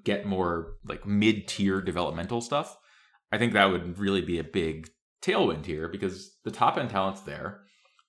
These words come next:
I like some of the free agents they have. I like Eduardo Rodriguez. I think Javi Baez is a good bounce back candidate. I like Candelario, like you said. I don't know if the timelines all line up. Like, maybe those guys will be gone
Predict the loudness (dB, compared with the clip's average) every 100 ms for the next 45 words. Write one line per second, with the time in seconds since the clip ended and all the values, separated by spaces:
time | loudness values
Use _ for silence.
0 | _ _ _ _ 0 2 2 0 0 2
1 | 2 0 -6 -4 -2 -2 -4 -4 2 2
2 | 2 -2 -6 -6 -4 -2 -2 -2 0 -2
3 | -4 -6 -4 -6 -8 -12 -6 -6 0 0
4 | 0 -2 -2 -4 -4 -6 -6 -10 -8 -8
5 | -6 -8 -6 -4 -4 -6 -8 -8 -10 -8
6 | -8 -8 -10 -6 -6 -6 -8 -14 _ _
7 | 2 2 2 2 4 2 -2 -14 -8 -6
8 | 2 2 2 -2 -4 -6 -8 -6 -6 -4
9 | -8 -6 -6 -4 -4 -6 -8 -10 -14 -10
10 | -6 -2 -4